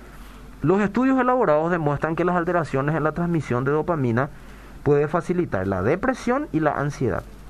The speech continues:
Los resultados obtenidos indican que los consumidores de pornografía manifiestan más síntomas depresivos,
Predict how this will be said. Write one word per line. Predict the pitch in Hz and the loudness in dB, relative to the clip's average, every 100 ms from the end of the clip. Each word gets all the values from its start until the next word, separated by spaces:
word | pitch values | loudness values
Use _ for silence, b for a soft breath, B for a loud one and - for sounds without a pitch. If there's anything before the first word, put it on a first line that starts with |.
| B B B B | B B B B
Los | 135 | 0
resultados | 160 165 160 170 196 | 2 0 2 2 2
obtenidos | 202 220 170 160 180 | 2 0 2 0 0
indican | 170 139 135 151 | 0 0 0 0
que | 156 | 0
los | 160 | 0
consumidores | 160 156 165 156 127 135 | -2 -2 0 2 2 2
de | 143 | 0
pornografía | 147 156 160 151 190 180 143 | 0 0 0 0 2 0 2
manifiestan | 139 143 - 127 143 131 | 0 -2 0 -2 0 0
más | 131 - | -2 0
síntomas | 143 143 135 104 92 | -2 0 0 -2 0
depresivos, | 120 165 269 269 233 208 240 | 0 0 0 0 0 0 0